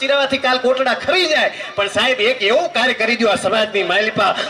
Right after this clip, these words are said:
તો આખો સમાજ વર્ષો સુધી યાદ કરી દે કે "સદારામ, સદારામ, સદારામ."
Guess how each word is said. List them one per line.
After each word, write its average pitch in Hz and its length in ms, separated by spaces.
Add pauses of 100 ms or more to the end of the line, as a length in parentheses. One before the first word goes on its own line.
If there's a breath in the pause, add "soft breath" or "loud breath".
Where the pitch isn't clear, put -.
તો 190 60
આખો 190 320
સમાજ 185 360
વર્ષો 151 400
સુધી 165 340
યાદ 160 260
કરી 160 180
દે 160 120
કે 151 80
"સદારામ, 151 600
સદારામ, 147 640
સદારામ." 147 600